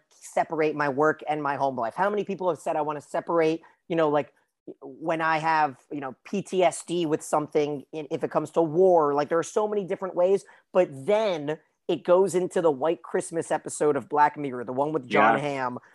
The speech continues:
Speaker 1: where if you can create another conscience in yourself and you, you, you kinda make 'em a slave of sorts, they are now a person,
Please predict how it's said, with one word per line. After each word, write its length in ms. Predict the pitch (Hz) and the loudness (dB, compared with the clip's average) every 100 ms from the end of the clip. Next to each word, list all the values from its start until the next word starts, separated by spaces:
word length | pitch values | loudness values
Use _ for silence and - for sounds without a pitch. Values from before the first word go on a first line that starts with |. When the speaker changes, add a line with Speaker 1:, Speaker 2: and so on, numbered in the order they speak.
| _ | _
Speaker 1:
where 380 | 147 151 147 143 | 0 2 2 0
if 200 | 156 147 | -4 -10
you 340 | 143 147 190 196 | -8 -6 -4 -4
can 180 | - 202 | -2 -2
create 540 | - 196 185 170 170 165 | -2 -4 0 2 2 0
another 540 | 143 139 143 156 165 170 | -4 -4 0 0 2 0
conscience 600 | - 180 165 - 147 - | 0 0 0 -4 -6 -6
in 220 | 170 170 | -6 -4
yourself 600 | 190 185 - 160 139 - _ _ - | -2 -2 2 4 2 -2 _ _ -8
and 160 | 165 156 | -4 0
you, 140 | 156 | -2
you, 180 | 160 143 | -2 -6
you 100 | - | -6
kinda 240 | 147 175 175 | -6 -4 -2
make 240 | 170 175 | -2 -2
'em 80 | 175 | -2
a 60 | 165 | -4
slave 420 | - 180 180 160 | -2 0 2 2
of 100 | 139 | -2
sorts, 480 | - 143 135 - - _ _ | -2 -2 -2 -6 -20 _ _
they 300 | 147 180 202 - | 2 4 4 4
are 240 | 175 185 | 6 6
now 320 | 180 170 170 180 | 4 2 2 2
a 140 | 160 156 | 0 -6
person, 600 | - 190 185 - 139 | -2 -2 -2 -8 -10